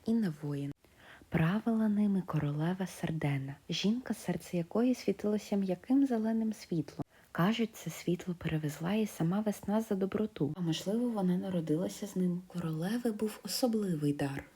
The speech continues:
Вона відчувала, коли комусь бу-, неважливо словом чи рукою. Тому її серце світилося менш яскраво. Тому королева знала про бій усіх, хоч їй ніхто не міг нічого сказати.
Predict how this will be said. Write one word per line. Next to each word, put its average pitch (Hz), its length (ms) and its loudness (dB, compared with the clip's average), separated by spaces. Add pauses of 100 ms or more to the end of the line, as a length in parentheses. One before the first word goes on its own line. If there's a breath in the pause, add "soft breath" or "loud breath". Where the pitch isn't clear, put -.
Вона 170 360 0
відчувала, 185 520 -4
коли 170 280 -2
комусь 185 340 0
бу-, 165 140 -4 (180)
неважливо 185 680 -2
словом 208 680 -2
чи - 160 -4
рукою. 151 680 -4 (680)
Тому 170 320 2
її 196 280 0
серце - 500 -6
світилося 196 680 -4
менш 185 440 -2
яскраво. 147 680 -4 (440 loud breath)
Тому 208 260 2
королева 190 580 -2
знала 185 400 -4
про 175 180 -6
бій 196 380 -2
усіх, 180 520 -4 (180)
хоч 214 300 -6
їй 208 540 -4
ніхто 196 480 -2
не 202 200 -2
міг 185 160 2 (140)
нічого 190 360 -4
сказати. 170 640 -6